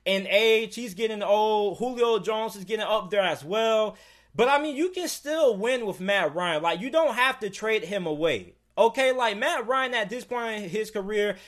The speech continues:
he's not like what he was a couple of years back when he won N F L M V P. But, I mean, you can still win a Super Bowl with Matt Ryan if you give him the right coach.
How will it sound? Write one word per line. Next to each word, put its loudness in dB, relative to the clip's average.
he's -4
not 0
like 0
what 0
he -8
was 0
a -10
couple -2
of -2
years -2
back 0
when -6
he -8
won -2
N -4
F -2
L 4
M -4
V -12
P. -8
But, 6
I 4
mean, -6
you -2
can -6
still -4
win -2
a -2
Super -12
Bowl 2
with -2
Matt 4
Ryan -2
if -6
you -10
give 0
him -6
the -2
right -2
coach. -4